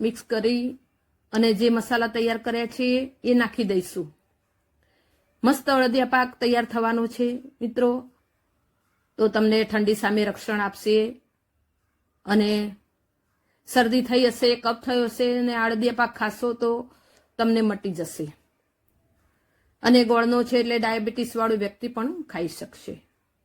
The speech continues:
હવે એક પ્લેટ લઈશું ને એને ઘીવાળી કરી અને આ બધું એમાં નાખી દઈશું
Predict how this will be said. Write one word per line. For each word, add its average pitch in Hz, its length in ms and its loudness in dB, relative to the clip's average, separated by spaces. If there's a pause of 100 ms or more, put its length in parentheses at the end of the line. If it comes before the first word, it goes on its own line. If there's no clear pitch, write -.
(640)
હવે 220 340 4
એક 214 420 -4
પ્લેટ 214 440 0
લઈશું 226 420 0
ને 226 80 0
એને 214 280 0
ઘીવાળી 208 400 0
કરી 226 480 -4 (600)
અને 208 440 0 (400)
આ 202 100 0
બધું 208 260 2
એમાં 202 220 0
નાખી 185 260 -6
દઈશું 208 400 -4